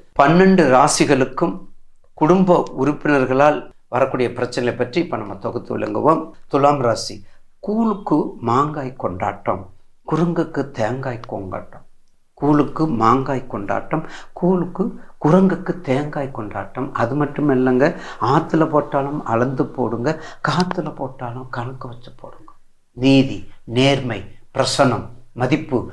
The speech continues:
மரியாதை அத்தனையும் நிறைஞ்சு இருக்கிறீங்க. ஆனா ஒரு சகோதரத்துல பிரச்சனை வந்தா தாங்க முடியாது, குடும்பத்துல பிரச்சனை வந்தா எந்திரிக்க முடியாது,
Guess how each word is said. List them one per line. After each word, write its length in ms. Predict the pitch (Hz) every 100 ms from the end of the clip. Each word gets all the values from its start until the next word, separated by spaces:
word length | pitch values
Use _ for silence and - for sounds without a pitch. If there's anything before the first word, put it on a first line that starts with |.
| - -
மரியாதை 520 | 117 135 147 123 113 92 - -
அத்தனையும் 720 | 135 - - 170 175 185 190 - - -
நிறைஞ்சு 420 | 147 143 180 185
இருக்கிறீங்க. 440 | 156 139 165 151 156 190 - -
ஆனா 260 | 180 220 247 247
ஒரு 200 | 151 175
சகோதரத்துல 640 | - 160 160 214 196 190 -
பிரச்சனை 460 | - 165 - 190 147
வந்தா 400 | 123 127 120 127 117 - - -
தாங்க 280 | 104 101 92
முடியாது, 360 | 90 - - - _ _ _ _ _ _ _ _ _ _ _ _ _
குடும்பத்துல 460 | 226 247 247 - 160
பிரச்சனை 400 | - 165 - 170 156
வந்தா 300 | 147 135 135 135 - - - - - -
எந்திரிக்க 460 | 127 151 175 135 120
முடியாது, 380 | 101 - -